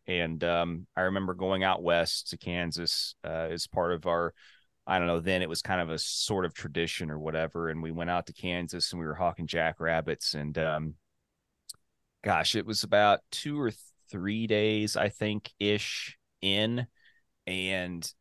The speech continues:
this bird that I was flying at the time, I mean, it was, like, my second bird, first Harris, and she was just going hell after him, but just couldn't connect.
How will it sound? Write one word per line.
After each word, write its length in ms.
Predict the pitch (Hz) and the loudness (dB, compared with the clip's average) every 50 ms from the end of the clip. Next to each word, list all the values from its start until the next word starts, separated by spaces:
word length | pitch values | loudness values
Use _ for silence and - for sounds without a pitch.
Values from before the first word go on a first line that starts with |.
| _ _ _ _ _ | _ _ _ _ _
this 180 | - 120 120 - | -4 -2 -2 0
bird 360 | - 120 113 117 113 113 98 | 2 4 6 8 8 6 6
that 100 | 107 101 | 6 6
I 80 | 101 101 | 6 6
was 140 | 98 95 - | 4 2 -2
flying 380 | - 95 98 98 98 95 95 | -2 0 2 2 4 2 2
at 120 | 90 87 - | -2 -6 -6
the 60 | - | -4
time, 280 | 98 92 92 92 92 90 | -2 0 2 2 2 0
I 60 | 90 | -2
mean, 160 | 87 90 92 | -2 -2 -4
it 40 | 92 | -4
was, 160 | 95 87 90 | -4 -2 0
like, 160 | 98 98 90 82 | 0 0 0 0
my 60 | 82 | -2
second 420 | - - - 160 147 - 104 104 | -2 2 4 4 4 4 -2 0
bird, 400 | - 113 110 113 113 113 110 95 | 4 6 6 8 8 6 4 2
first 340 | - - 123 120 117 - - | 2 4 4 4 4 2 0
Harris, 680 | - 95 95 95 92 92 92 87 - - - - - - _ _ _ | 0 2 4 4 6 4 4 2 0 -2 -4 -4 -4 -8 _ _ _
and 520 | - 92 92 95 92 92 90 90 90 90 - | -2 0 0 2 2 2 2 2 0 -2 -4
she 220 | - - 123 131 | -4 -2 -2 0
was 180 | 131 123 110 - | 2 2 2 0
just 240 | - 101 - - - | 0 -2 -2 0 0
going 460 | 104 95 92 92 90 87 85 82 - _ - | 0 0 2 0 -2 -2 -4 -8 -10 _ -14
hell 380 | - - - 107 104 95 85 90 | -12 -2 4 6 6 8 8 6
after 380 | 87 82 76 - - - 73 | 4 4 0 -4 -10 -10 -8
him, 140 | 71 67 71 - | -8 -8 -8 -6
but 180 | 80 76 69 - _ _ _ | -4 -4 -4 -6 _ _ _
just 280 | - 87 80 - - - | -8 -6 -4 -4 -6 -4
couldn't 300 | - 123 113 107 95 - | -2 0 0 0 -2 -4
connect. 540 | - 85 76 71 67 64 - _ _ - | -6 -4 -2 -2 -2 -4 -6 _ _ -16